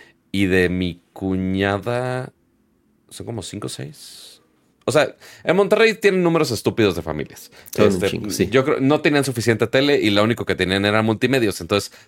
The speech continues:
Speaker 1: necesitaban algo más en que entretenerse. Em, se ocupaban de otras maneras, por así ponerlo. Em, pero pues sí, es difícil que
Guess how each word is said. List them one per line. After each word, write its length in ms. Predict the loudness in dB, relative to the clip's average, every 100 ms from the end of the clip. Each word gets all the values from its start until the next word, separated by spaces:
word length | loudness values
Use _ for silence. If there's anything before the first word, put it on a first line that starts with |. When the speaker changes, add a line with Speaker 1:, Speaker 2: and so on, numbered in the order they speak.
| -12
Speaker 1:
necesitaban 560 | -6 -2 0 2 2 0
algo 180 | 0
más 160 | -2 -4
en 80 | -4
que 80 | -6
entretenerse. 580 | -6 -6 -8 -10 -16 -20 -20 -20 -4
Em, 380 | 2 4 2 -2 -4
se 100 | -4
ocupaban 360 | 0 2 4
de 60 | 2
otras 200 | 0 -2
maneras, 340 | -2 -2 -6
por 100 | -4
así 140 | -4 -2
ponerlo. 380 | -4 -6 -14 -20 -20 -6
Em, 340 | 2 2 2 -2 -10 _ _ _ _ _ _ -20 -20 0
pero 280 | 2 2 0
pues 140 | -2
sí, 240 | -2 2
es 260 | 2 2 2
difícil 560 | 0 2 -4 -2 -4 0
que 280 | -2 -2